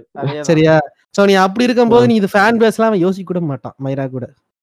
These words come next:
Speaker 2: இதுக்கு வந்து
Speaker 3: ம், ம்,
Speaker 2: வாய்ப்பு இருக்கு.
Speaker 3: கரெக்ட் தான்
Speaker 2: இத, இத,
Speaker 3: பாப்பா.
Speaker 2: இ-, இத, இத வச்சு பண்ண முடியுமான்னு பார்ப்பான். இத வச்சு ஸ்டோரி நல்லாவே படத்துக்கு டெவலப் பண்ண முடியும்னு தெரிஞ்சா he will go ahead. அவ்வளவுதான்.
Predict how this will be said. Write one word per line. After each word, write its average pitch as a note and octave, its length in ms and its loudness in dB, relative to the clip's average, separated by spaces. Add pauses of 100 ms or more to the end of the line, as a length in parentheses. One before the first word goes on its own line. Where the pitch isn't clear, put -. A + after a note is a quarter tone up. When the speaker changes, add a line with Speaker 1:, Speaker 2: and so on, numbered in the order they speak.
(160)
Speaker 2:
இதுக்கு G3+ 280 2
வந்து A3 180 6
Speaker 3:
ம், - 40 4
ம், G#3 40 2
Speaker 2:
வாய்ப்பு A#3 280 4
இருக்கு. G3 200 2
Speaker 3:
கரெக்ட் E3+ 40 2
தான் C#3+ 100 0
Speaker 2:
இத, G3+ 180 6
இத, G#3+ 160 4
Speaker 3:
பாப்பா. F3 140 -2
Speaker 2:
இ-, F#3 220 -2
இத, G3+ 320 2
இத G3+ 200 4
வச்சு G3+ 260 0
பண்ண G3+ 260 2
முடியுமான்னு F#3 380 2
பார்ப்பான். D3+ 460 -4 (420)
இத E3+ 140 2
வச்சு F#3 180 0
ஸ்டோரி G#3+ 300 2
நல்லாவே F3+ 380 4
படத்துக்கு F3 380 -2
டெவலப் F3 220 -2
பண்ண E3+ 100 2
முடியும்னு F3+ 180 0
தெரிஞ்சா E3 340 -6 (360)
he F#3 140 -2
will G3 180 -2
go F#3 120 4
ahead. C#3+ 240 2 (120)
அவ்வளவுதான். C3+ 400 -6